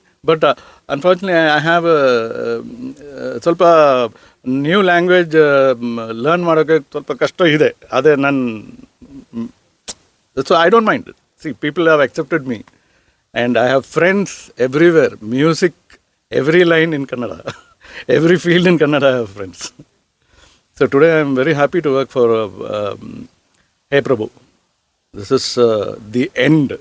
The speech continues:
last, uh, m-, this thing that is going on, present, I mean not end, this is the present thing that is going on, which will take me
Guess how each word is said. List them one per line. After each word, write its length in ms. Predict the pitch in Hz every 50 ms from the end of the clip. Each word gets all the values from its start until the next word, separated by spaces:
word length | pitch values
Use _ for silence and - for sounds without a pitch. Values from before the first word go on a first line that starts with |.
| _
last, 560 | 101 107 117 131 147 165 175 - - - -
uh, 380 | 151 143 135 123 120 113 107 107 - - - - _ _
m-, 340 | 107 104 107 107 104 113 110
this 220 | 107 123 127 - 170
thing 160 | 160 156 135
that 160 | 131 135 117
is 260 | 120 - - - 117
going 240 | 110 135 139 143 151
on, 200 | 143 123 98 85
present, 420 | - 123 123 - 185 160 113 - - 104
I 100 | 104 113
mean 160 | 123 120 110
not 180 | 113 123 135 127 - - - 113
end, 240 | 123 127 117 104 92
this 200 | 110 120 113 117
is 120 | 135 120 117
the 120 | 131 120
present 400 | 104 - 117 123 - 175 170 156
thing 160 | - 165 156
that 160 | 147 147 131 110
is 80 | 123
going 200 | 123 135 135 131
on, 140 | 151 170 165 - - - - - 147
which 180 | 151 143 185
will 140 | 175 165 139
take 180 | 143 160 156 151
me 360 | 170 165 170 170 170 180